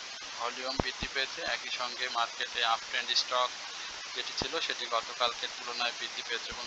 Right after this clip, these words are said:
একই সঙ্গে আমরা যেটি আপনাদেরকে বারবার বলে আসছিলাম যে মার্কেট পাঁচ হাজার দুইশো এই জায়গাটা যখন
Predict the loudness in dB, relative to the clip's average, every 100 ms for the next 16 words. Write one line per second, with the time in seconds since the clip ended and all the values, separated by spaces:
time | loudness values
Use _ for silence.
0 | 2 2 4 4 6 4 0 0 0 4
1 | 8 8 4 -6 -8 -6 4 6 10 8
2 | 8 0 -4 0 2 8 8 10 6 4
3 | 2 4 8 8 8 2 -2 -2 2 2
4 | 4 4 4 8 8 8 4 4 2 0
5 | -6 -2 2 2 0 -4 -4 2 2 6
6 | 8 8 8 4 0 0 -2